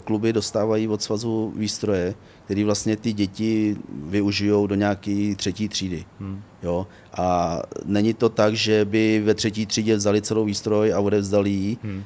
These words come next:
Speaker 1: ale je to, je to prostě nastavený tím, že třeba ve druhé třídě jde ten rodič, koupí, koupí vestu nebo koupí rukavice a tyhle ty, tyhle ty odevzdá, jo. Takže to není, eh, ná-, náklad, eh, finanční najednou, ale prostě je to postupnej,
Speaker 2: Hmm.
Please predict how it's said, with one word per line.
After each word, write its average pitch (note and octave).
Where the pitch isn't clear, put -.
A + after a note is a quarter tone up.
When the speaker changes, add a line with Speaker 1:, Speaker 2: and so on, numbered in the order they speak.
Speaker 1:
ale G2+
je G2+
to, G#2+
je G#2
to A2
prostě G#2
nastavený G#2+
tím, G#2
že G#2+
třeba A2
ve G#2
druhé A2
třídě G#2+
jde G#2
ten A2
rodič, G#2+
koupí, G#2+
koupí G#2+
vestu G#2
nebo G#2+
koupí G#2
rukavice G#2+
a G#2
tyhle G#2
ty, G#2+
tyhle G#2+
ty A2
odevzdá, G2+
jo. D#2+
Takže G2+
to G#2+
není, A2+
eh, G2
ná-, G#2
náklad, G#2
eh, G#2+
finanční G#2+
najednou, G2
ale G2+
prostě G2+
je A2
to A2
postupnej, G2
Speaker 2:
Hmm. F2+